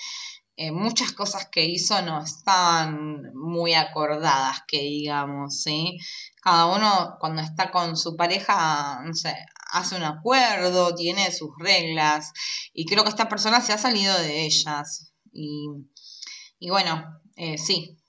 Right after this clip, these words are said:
se ve infidelidad, se ve que ya tiene otra persona en su vida. Es un contacto cero de, de meses, te diría, de que ya pasó un tiempo, un medio año o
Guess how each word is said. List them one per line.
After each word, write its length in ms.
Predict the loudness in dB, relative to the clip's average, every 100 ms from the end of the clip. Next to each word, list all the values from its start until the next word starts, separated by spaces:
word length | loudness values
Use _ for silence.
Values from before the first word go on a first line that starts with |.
| _
se 140 | -6 -2
ve 100 | -2
infidelidad, 880 | -4 -4 -2 -2 2 4 6 4
se 100 | 0
ve 120 | -2 -2
que 80 |
ya 240 | -4 -4 -6
tiene 260 | -6 -6
otra 240 | -6 -8 -10
persona 520 | -10 -4 -2 -2 -4
en 80 | -4
su 200 | -6 -4
vida. 460 | -4 -4 -6 -6 -10 -18 -18 -18 -8
Es 160 | -2 0
un 80 | 4
contacto 480 | 4 2 0 -2
cero 360 | 0 4 6 6
de, 280 | 6 4 2
de 160 | 0 2
meses, 640 | 2 2 0 0 0 -2
te 160 | -2
diría, 640 | 0 0 0 0 2 4 2
de 140 | 0
que 80 | 0
ya 200 | 0 0
pasó 260 | 0 -2 -2
un 180 | -6 -4
tiempo, 720 | -4 -4 -4 -6 -4 -4 -4
un 340 | -6 -8 -8
medio 400 | -4 -2 0 4
año 500 | 6 6 2 -4 0
o 580 | 2 2 0 -4 -4 -4